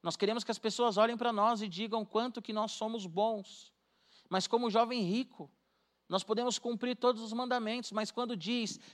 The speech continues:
"Então vende tudo o que você tem, divide o que você tem com o outro", nós saímos entristecidos, porque o nosso coração é vaidoso.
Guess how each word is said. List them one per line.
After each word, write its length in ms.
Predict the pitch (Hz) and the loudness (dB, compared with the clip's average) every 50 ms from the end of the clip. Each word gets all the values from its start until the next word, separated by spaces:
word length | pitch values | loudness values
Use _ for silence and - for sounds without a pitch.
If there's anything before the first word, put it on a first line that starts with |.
| - | -4
"Então 320 | - 208 202 262 247 254 226 | -2 2 6 6 6 6 6
vende 300 | 180 220 247 262 214 - | 4 2 2 2 0 -2
tudo 160 | 254 233 247 | -2 -4 -4
o 20 | |
que 100 | 208 - | -4 0
você 240 | 226 240 233 - 247 | 2 2 2 2 0
tem, 280 | 214 - 220 226 240 233 | 0 0 0 0 0 0
divide 420 | 190 233 233 180 165 220 247 226 | 0 0 -2 0 0 0 0 0
o 40 | 233 | 0
que 60 | 233 | 0
você 220 | 233 233 - 233 214 | 0 2 2 0 -2
tem 180 | - 233 247 | -2 -4 -4
com 180 | 226 - 240 226 | -2 -2 0 2
o 40 | 208 | 6
outro", 400 | 208 226 247 254 - 254 262 - - - - _ | 8 8 6 6 4 -2 -8 -8 -10 -18 -12 _
nós 160 | - 208 220 - | 4 4 4 6
saímos 380 | - 233 233 240 240 247 208 | 6 4 4 4 0 0 2
entristecidos, 880 | 254 247 220 262 240 214 - 254 247 - - - 254 254 233 190 - - - - - | 2 2 2 0 -4 -2 -2 -2 -2 -2 -2 -2 -2 -2 -2 -4 -8 -16 -20 -18 -2
porque 180 | - 202 196 247 | -2 2 6 6
o 60 | 247 | 8
nosso 260 | 233 240 240 254 - | 8 8 8 6 6
coração 360 | - 254 240 247 - - 254 269 | 4 4 4 4 4 4 4 4
é 80 | 262 | 4
vaidoso. 600 | 226 262 262 247 208 240 262 277 254 208 180 - | 4 4 4 4 4 6 6 6 6 4 0 -8